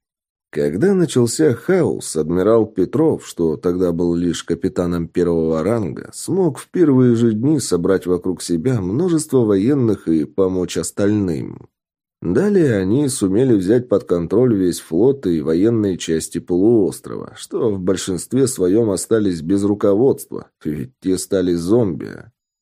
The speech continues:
Реорганизовав силы, Петров принялся спасать гражданских. Но перед этим у Петрова было два пути.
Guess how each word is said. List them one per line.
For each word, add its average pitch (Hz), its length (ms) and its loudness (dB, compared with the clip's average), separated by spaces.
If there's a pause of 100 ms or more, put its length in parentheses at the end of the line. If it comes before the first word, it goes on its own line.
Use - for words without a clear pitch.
(140)
Реорганизовав 90 1040 0
силы, 143 440 2
Петров 127 680 0
принялся 143 480 0
спасать 85 480 -4
гражданских. 85 1080 -6 (600)
Но 170 160 4
перед 220 280 2
этим 208 300 2
у 151 100 2
Петрова 139 520 4
было 131 360 4
два 117 440 0
пути. 82 560 -8